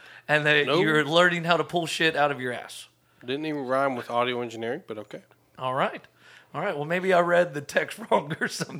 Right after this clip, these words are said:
Speaker 1: that you sent
Speaker 2: Hey,
Speaker 1: me.
Speaker 2: autocorrect is a son of a bitch.
Speaker 1: Okay. And because it is the new year, I wanted to be so excited. We want to make it special. We want to do something that was, I honestly was blown away with the emails and the correspondence back. I just couldn't believe it.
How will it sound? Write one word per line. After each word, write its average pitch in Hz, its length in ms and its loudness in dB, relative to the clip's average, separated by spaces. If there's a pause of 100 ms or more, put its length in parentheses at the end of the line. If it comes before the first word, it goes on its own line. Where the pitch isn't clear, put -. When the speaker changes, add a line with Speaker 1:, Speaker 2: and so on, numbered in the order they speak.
(120)
Speaker 1:
that 151 200 0
you 151 80 -8
sent 147 280 -4
Speaker 2:
Hey, 135 80 0
Speaker 1:
me. 120 60 -10
Speaker 2:
autocorrect 147 600 4
is 120 60 -8
a - 0 -
son 113 200 -6
of 104 140 -14
a 98 40 -16
bitch. - 420 -8
Speaker 1:
Okay. - 180 -10 (920)
And 226 300 8
because 294 360 4
it 240 100 2
is 165 180 2
the 156 80 -4
new 147 140 -4
year, 147 260 2
I 175 100 6
wanted 208 220 4
to 202 60 -2
be 196 120 -6
so 220 160 0
excited. 160 260 0
We 151 100 0
want 170 160 2
to 202 60 0
make 202 160 -2
it 196 60 0
special. 131 460 -2
We 156 100 -2
want 170 280 0
to 175 80 -2
do 165 60 -6
something 165 460 -2 (340)
that 160 140 4
was, 160 340 4
I 202 180 8
honestly 190 580 4
was 143 200 -2
blown 175 340 4
away 170 400 4
with 143 160 0
the 135 80 -10
emails 185 540 0
and 143 120 -4
the 131 100 -2
correspondence 170 680 0
back. 131 300 2
I 143 80 -2
just 151 160 -8
couldn't 196 140 2
believe 143 300 -2
it. 120 200 -4